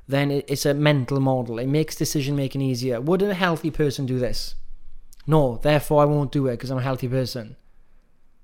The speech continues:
It's the same as a smoker thing. The study, the show, and I've mentioned it before. Um, I can't smoke and I don't smoke. The person that said I can't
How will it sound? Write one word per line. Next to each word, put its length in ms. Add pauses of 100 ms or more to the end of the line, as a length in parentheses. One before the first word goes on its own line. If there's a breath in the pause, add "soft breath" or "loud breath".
(360)
It's 100
the 80
same 180
as 80
a 60
smoker 420
thing. 480
The 80
study, 380
the 100
show, 220
and 100
I've 60
mentioned 320
it 40
before. 360 (1040 soft breath)
Um, 400 (100)
I 80
can't 340
smoke 580 (360)
and 100
I 60
don't 320
smoke. 500 (140)
The 80
person 320
that 60
said 160
I 80
can't 580